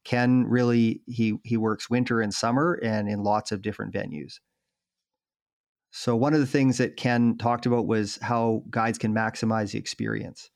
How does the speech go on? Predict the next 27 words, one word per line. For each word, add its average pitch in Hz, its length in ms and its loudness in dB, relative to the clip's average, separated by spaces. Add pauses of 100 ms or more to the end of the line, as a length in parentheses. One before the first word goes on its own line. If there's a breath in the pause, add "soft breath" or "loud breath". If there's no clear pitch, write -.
(460)
by 107 100 -2
making 131 300 2
the 117 80 4
most 135 260 2
of 131 80 -2
the 113 100 -2
time 123 380 0
people 120 260 -2
have 120 500 0
and 107 140 -4
helping 117 320 0
us 113 120 -2
to 110 80 -6
manage 110 400 -2
the 110 80 -8
risks 110 320 -4
more 107 220 -2
effectively. - 680 -10 (1200)
Guides 135 260 2
and 147 80 6
instructors 131 500 0
can 120 120 2
also 123 240 2
help 123 220 0
to 113 80 -4
build 113 200 2
connections. 120 680 -2